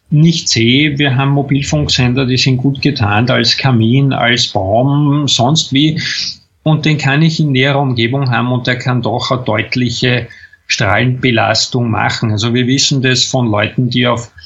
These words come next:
die, die in, in Dachgeschossen wohnen und die im Nachbarhaus, äh, einen Mobilfunksender haben oder am eigenen Dach, da kommen dann durchaus Level zustande,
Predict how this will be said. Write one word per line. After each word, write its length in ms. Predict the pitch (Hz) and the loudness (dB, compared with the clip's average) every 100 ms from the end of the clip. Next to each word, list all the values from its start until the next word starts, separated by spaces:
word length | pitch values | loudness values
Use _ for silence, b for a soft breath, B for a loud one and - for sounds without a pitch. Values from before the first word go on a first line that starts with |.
| B B - | B B -8
die, 320 | 127 127 117 | -2 0 2
die 280 | 127 123 120 | 2 2 2
in, 340 | 113 120 120 | 0 -2 -2
in 400 | 127 123 123 127 | 0 0 0 0
Dachgeschossen 840 | 120 104 - 135 - 123 120 131 113 | 0 -2 -2 -2 0 0 0 0 0
wohnen 360 | 104 117 120 117 | 0 0 2 0
und 140 | 113 | 0
die 60 | 131 | 2
im 100 | 117 | 2
Nachbarhaus, 920 | 101 101 - 120 104 104 123 127 B B B _ | 0 -2 0 0 2 0 -2 -4 B B B _
äh, 80 | - | -4
einen 380 | 123 123 127 123 | -2 -2 0 2
Mobilfunksender 960 | 131 127 127 127 139 127 120 113 127 117 | 2 2 0 0 0 0 2 2 2 2
haben 320 | 110 127 117 | 2 2 0
oder 200 | 120 131 | 0 0
am 120 | 117 | 0
eigenen 420 | 107 123 117 117 | 0 0 2 2
Dach, 320 | 110 110 110 | 2 0 -2
da 220 | - 123 120 | -2 -4 -2
kommen 320 | - 127 127 | -2 0 0
dann 160 | 120 | 0
durchaus 340 | 120 139 127 123 | 2 2 2 0
Level 320 | 104 110 127 | 0 0 0
zustande, 720 | 135 131 110 104 110 127 127 | 0 0 0 0 2 0 -2